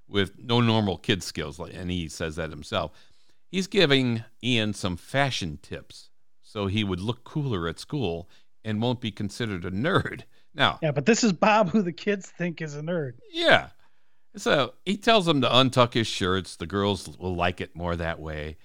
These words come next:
Speaker 1: Muss up your hair, et cetera. Well, we remember the fashion <laughs> Armageddon comment. And here Ian says to Bob, "You know about fashion?"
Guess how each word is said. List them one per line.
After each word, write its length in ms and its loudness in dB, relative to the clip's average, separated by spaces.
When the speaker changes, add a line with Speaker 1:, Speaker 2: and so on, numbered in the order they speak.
Speaker 1:
Muss 220 0
up 160 -2
your 120 0
hair, 440 -2
et 100 -8
cetera. 480 -6
Well, 360 4
we 160 0
remember 480 4
the 300 2
fashion 460 0
<laughs> 0 -
Armageddon 680 4
comment. 680 -4
And 200 2
here 320 4
Ian 480 2
says 300 -2
to 100 2
Bob, 420 6
"You 280 -2
know 180 6
about 280 4
fashion?" 520 4